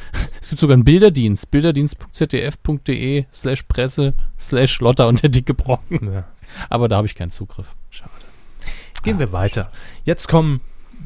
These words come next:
Speaker 2: äh, für diese Woche oder für die, für diesen Titelschmutz wirklich meine, meine absoluten Lieblinge. <laughs> Das, das könnte
Speaker 1: Mhm.
Speaker 2: von mir sein.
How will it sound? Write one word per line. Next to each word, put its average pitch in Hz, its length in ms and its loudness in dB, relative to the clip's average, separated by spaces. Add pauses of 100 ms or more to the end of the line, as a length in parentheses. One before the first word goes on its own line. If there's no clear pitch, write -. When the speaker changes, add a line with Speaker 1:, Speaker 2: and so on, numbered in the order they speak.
(220)
Speaker 2:
äh, - 160 -2
für - 140 -6
diese 147 280 0 (120)
Woche 151 340 0
oder 127 160 2
für 131 140 -2
die, 123 120 -4
für 127 120 -4
diesen 135 300 -4
Titelschmutz 120 540 -6
wirklich 117 240 -6
meine, 104 220 -4
meine 104 200 -4
absoluten 120 500 -2
Lieblinge. 131 500 0
<laughs> 135 40 -8 (460)
Das, - 220 -6
das - 160 -8
könnte 196 280 4
Speaker 1:
Mhm. 131 60 4
Speaker 2:
von 147 160 2
mir 165 180 2
sein. 113 300 -6